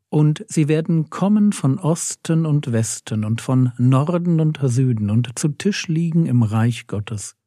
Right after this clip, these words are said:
Und siehe, es sind Letzte, die Erste sein werden, und es sind Erste, die Letzte sein werden.“ Genau, die Ersten werden Letzte sein. Die Eingeladenen werden Ausgeschlossene sein.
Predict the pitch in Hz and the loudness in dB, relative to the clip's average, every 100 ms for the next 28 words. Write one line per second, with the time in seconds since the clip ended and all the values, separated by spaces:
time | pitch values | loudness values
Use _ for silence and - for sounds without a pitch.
0 | _ _ _ _ - 180 - 127 156 156 | _ _ _ _ 0 0 2 2 2 0
1 | 87 92 _ _ _ _ 139 131 226 147 | -4 -10 _ _ _ _ -2 0 0 2
2 | 160 165 165 - 123 123 165 - - - | 2 2 0 -4 0 2 0 -4 -12 -4
3 | 165 147 139 131 131 - 143 117 110 110 | -2 0 0 0 -2 -2 -2 0 2 2
4 | 110 110 123 147 135 131 127 - 135 123 | 2 2 2 2 2 2 0 2 2 2
5 | - 156 143 156 - - 139 120 120 127 | -2 0 2 2 -2 -2 -2 0 0 -2
6 | - _ 127 143 - - 139 110 101 95 | -8 _ 0 0 -2 -4 -2 -2 -2 -6
7 | 90 87 87 107 _ _ _ _ _ _ | -10 -16 -20 -20 _ _ _ _ _ _
8 | 190 175 107 87 80 _ _ _ - 120 | -2 0 -2 -6 -16 _ _ _ -12 -6
9 | 127 151 - - 165 156 151 117 110 151 | -2 0 -2 -6 -2 0 2 0 0 2
10 | 135 117 107 - - 120 107 98 92 90 | 4 4 0 -4 -6 -4 -4 -6 -10 -14
11 | _ _ _ - 170 160 214 233 220 196 | _ _ _ -8 -2 2 4 4 2 2
12 | 202 202 190 175 156 156 160 - 151 165 | 2 4 4 4 2 2 -2 0 -2 -2
13 | - 156 - 117 117 110 107 110 95 85 | -6 -8 -4 -6 -6 -10 -10 -12 -14 -16